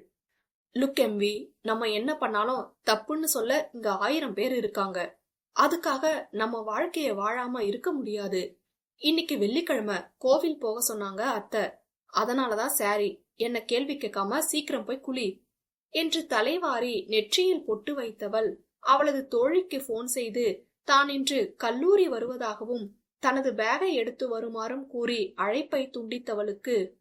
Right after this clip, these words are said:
தன் திருமணத்தை அனைவரும் எப்படி எடுத்துக்கொள்வார்கள் என்ற கலக்கம் ஏற்பட்டது. அவர்களது காதல் குறைந்த நண்பர்களுக்கு மட்டுமே தெரிந்திருந்தாலும் இதன் பின் தன் மீது அவர்களது பார்வை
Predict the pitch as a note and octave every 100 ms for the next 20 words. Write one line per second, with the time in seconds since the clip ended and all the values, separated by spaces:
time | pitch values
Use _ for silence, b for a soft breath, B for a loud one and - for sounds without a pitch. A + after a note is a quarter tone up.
0 | _ _ _ _ - C#4+ C#4 D4+ D#4 A4
1 | G4+ - C#4+ C4+ A3+ B3 C4 B3+ G3 _
2 | A#3 A#3 - G4+ E4+ G#3 A3 D4 C#4 B3
3 | A#3+ A3+ A#3 A#3 G3 A3 A3+ A#3 - G3
4 | B3 - C#4 A3 A3 - G#3+ - G3+ F#3+
5 | F3 _ _ _ _ - D#4 E4+ D#4+ D#4
6 | C#4 - B3 D#4 F#4 G#3 - C4+ C#4 F#4+
7 | G4+ D4+ A#3+ A#3+ B3 B3 A3 B3+ G#3+ -
8 | C#4 C4+ D#4+ D4 A#3 B3 B3+ A#3+ A3+ G#3
9 | G#3 A3+ F#3+ - _ _ - D4 D#4+ D4+
10 | E4+ E4+ A3 - B3 B3 C4+ E4+ G4+ F4+
11 | - A3+ B3 C4 A3+ G#3+ A3 A3 C4+ B3+